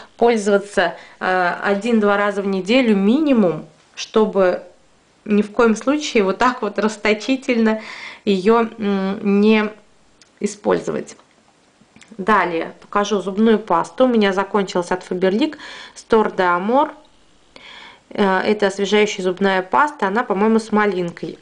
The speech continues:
Она гелевая, вот такого яркого цвета. Вот в конце она у меня почему-то на последние два раза уже такая водянистая, хотя, э, стояла на полке, и вода,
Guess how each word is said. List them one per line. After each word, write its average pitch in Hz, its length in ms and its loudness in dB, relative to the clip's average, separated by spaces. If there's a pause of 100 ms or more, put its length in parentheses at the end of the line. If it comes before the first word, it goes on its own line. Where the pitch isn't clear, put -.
Она 196 300 0
гелевая, 175 720 0 (260)
вот 226 200 0
такого 202 400 0
яркого 185 600 0 (120)
цвета. 175 760 -2
Вот 185 140 -2
в - 80 -14
конце 202 400 -2
она 233 160 0
у - 20 0
меня 185 160 0
почему-то 208 440 -4
на 190 60 -2
последние 196 440 0
два 180 160 2
раза 214 240 0
уже 185 160 -4
такая 196 340 -2
водянистая, 208 640 2
хотя, 185 480 -2 (560)
э, 185 200 0
стояла 202 480 0
на 180 160 0
полке, 285 520 -2
и 190 400 0
вода, 196 460 2